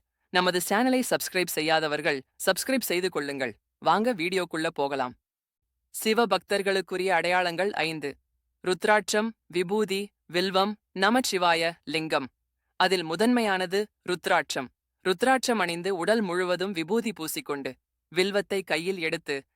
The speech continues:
நமச்சிவாய என்று சொல்லி, சிவலிங்க ரூபத்தை தியானித்து வழிபட வேண்டும் என பக்தி நூல்கள் கூறுகின்றன.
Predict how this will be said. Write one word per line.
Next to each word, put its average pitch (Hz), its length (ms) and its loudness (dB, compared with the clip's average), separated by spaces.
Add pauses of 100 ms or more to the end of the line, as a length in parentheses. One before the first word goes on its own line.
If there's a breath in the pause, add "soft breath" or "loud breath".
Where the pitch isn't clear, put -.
(140)
நமச்சிவாய 202 800 0
என்று 156 240 -8
சொல்லி, 151 380 -4 (360)
சிவலிங்க 240 540 2
ரூபத்தை 180 540 -4
தியானித்து 170 520 -2 (300)
வழிபட 190 440 2
வேண்டும் 139 360 -6 (300)
என 190 220 2
பக்தி 175 320 -2
நூல்கள் 190 500 0
கூறுகின்றன. 151 560 -4